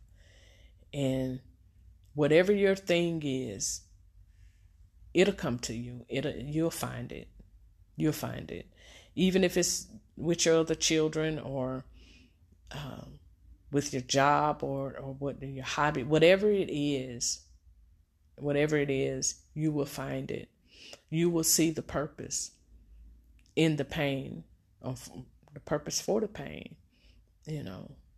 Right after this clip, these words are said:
Um, we try to analyze and understand God. And, and, and a preacher said, a good friend of mine, he said in a message one time that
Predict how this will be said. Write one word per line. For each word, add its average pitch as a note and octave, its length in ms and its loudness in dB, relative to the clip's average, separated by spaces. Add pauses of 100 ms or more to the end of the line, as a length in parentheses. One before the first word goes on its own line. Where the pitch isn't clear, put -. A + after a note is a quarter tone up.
(240)
Um, B2+ 400 -12 (1400)
we D3+ 100 2
try F#3 240 0
to F#3 140 -2
analyze C3+ 960 -2 (800)
and C3 280 -2
understand C#3 800 0
God. B2 380 0
And, B2+ 220 0
and, C3 340 -6
and C#3 140 -8
a C3+ 40 -8
preacher B3 360 2
said, C3 440 -2 (680)
a E3 40 -8
good D#3+ 160 0
friend B2+ 280 0
of C3+ 80 -2
mine, C3+ 400 -6
he C#3+ 160 -6
said C3+ 520 -2 (720)
in C#3 140 0
a C3 40 0
message C#3 480 2
one B2+ 160 0
time C3 400 -2
that B2+ 380 0